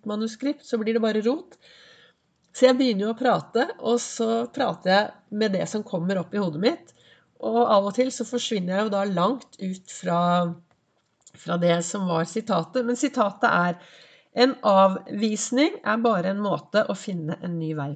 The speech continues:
på." Og jeg har et stort bilde på veggen her av, eh, eh, så hvor det står: "Når en dør lukkes, skal det åpnes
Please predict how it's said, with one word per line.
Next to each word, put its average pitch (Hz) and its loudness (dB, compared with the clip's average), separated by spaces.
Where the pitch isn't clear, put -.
på." - -4
Og 233 2
jeg 240 4
har 214 0
et - -10
stort - -8
bilde 226 -2
på 214 -6
veggen 170 -2
her 214 2
av, 196 -2
eh, 208 -6
eh, 202 -2
så - -10
hvor 208 -4
det 220 -2
står: 190 4
"Når 226 2
en 233 0
dør 220 0
lukkes, 262 -6
skal 185 -6
det 226 -4
åpnes 185 -2